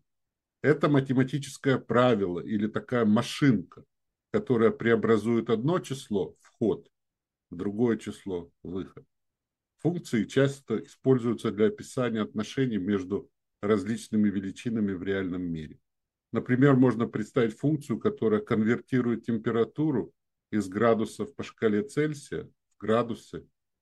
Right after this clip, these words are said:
по шкале Фаренгейта. Входом для этой функции будет температура в Цельсия, а выходом соответствующая температура в градусах Фаренгейта.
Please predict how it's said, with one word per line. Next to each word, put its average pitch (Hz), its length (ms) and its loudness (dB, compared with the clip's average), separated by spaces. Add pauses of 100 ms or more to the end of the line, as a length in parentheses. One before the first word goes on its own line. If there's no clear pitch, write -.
(100)
по 90 80 -6
шкале 98 380 -2
Фаренгейта. 85 800 -8 (920)
Входом 139 460 4
для 117 140 4
этой 110 180 0
функции 120 440 -4
будет 113 260 -2
температура 117 800 -2 (360)
в - 40 -20
Цельсия, - 500 -8 (800)
а 101 340 0
выходом 107 560 -2
соответствующая 107 1080 -4
температура 98 880 -8 (340)
в 87 40 -16
градусах 95 640 -6
Фаренгейта. 78 560 -10